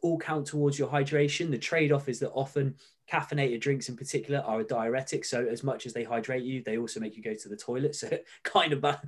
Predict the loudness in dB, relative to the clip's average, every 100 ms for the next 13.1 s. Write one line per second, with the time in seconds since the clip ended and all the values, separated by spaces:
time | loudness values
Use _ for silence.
0 | -12 -4 4 4 4 0 -4 -4 0 4
1 | 4 2 -2 -2 -10 -20 -10 4 6 6
2 | 4 -6 _ _ _ _ _ _ -10 2
3 | 4 10 10 10 6 4 6 6 6 2
4 | 0 2 4 4 4 0 -2 -16 -20 _
5 | _ _ _ _ 0 6 6 6 8 8
6 | 8 8 4 2 2 6 6 6 2 -4
7 | -4 -2 0 4 4 2 -4 -2 -2 -2
8 | 0 0 0 -6 _ _ _ 0 4 4
9 | 4 0 2 0 -2 -4 0 0 -2 -4
10 | -4 -2 -4 0 2 4 4 4 2 -6
11 | -4 -4 -4 -4 -4 -2 -2 -2 0 -4
12 | -2 -2 -2 -4 -2 -2 -4 -6 -4 -4